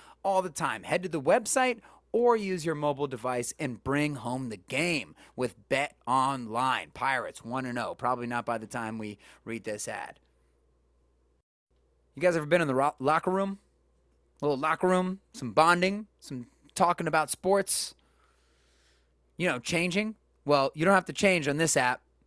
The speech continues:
You just gotta go to one place for all your sports needs, which is Locker Room. This is a free audio-only social media platform for sports fans. I know what you're thinking right now.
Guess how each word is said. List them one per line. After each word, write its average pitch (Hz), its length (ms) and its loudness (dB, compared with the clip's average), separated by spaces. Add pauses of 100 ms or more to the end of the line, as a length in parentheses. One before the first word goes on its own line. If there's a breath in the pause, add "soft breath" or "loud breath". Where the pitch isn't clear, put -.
(200)
You 151 80 -8
just 147 100 -6
gotta 160 180 4
go 156 60 0
to 147 80 2
one 151 300 2
place 165 320 0
for 131 160 -6
all 147 140 2
your 151 180 -2
sports 151 400 -4
needs, 147 380 -4
which 143 220 -4
is 123 280 0 (320)
Locker 147 440 2
Room. 113 380 -2 (520 soft breath)
This 180 140 0
is 196 140 -2
a 190 40 -2
free 170 600 -6 (120)
audio-only 170 960 0
social 185 460 0
media 160 440 -2
platform 156 760 -2 (220 soft breath)
for 151 120 -2
sports 170 420 0
fans. 95 580 -6 (920)
I 143 80 -4
know 247 100 2
what - 120 0
you're 135 80 -6
thinking 123 260 -4
right 117 120 -2
now. 120 300 -2